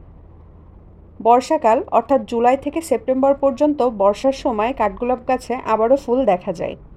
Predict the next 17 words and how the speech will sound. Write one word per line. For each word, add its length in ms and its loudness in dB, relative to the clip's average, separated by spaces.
কাঠগোলাপ 500 4
গাছের 300 0
ইংরেজি 500 -2
নাম 220 0
হলো 380 0
ফ্রাঙ্গিপানি। 760 2
কাঠগোলাপ 520 4
মেক্সিকো, 720 2
মধ্য 320 -2
আমেরিকা, 560 -2
ভেনিজুয়েলা 760 0
ও 80 -2
দক্ষিণ 460 0
ভারতের 460 0
স্থানীয় 420 -4
ফুল। 320 -12
কাঠগোলাপ 460 4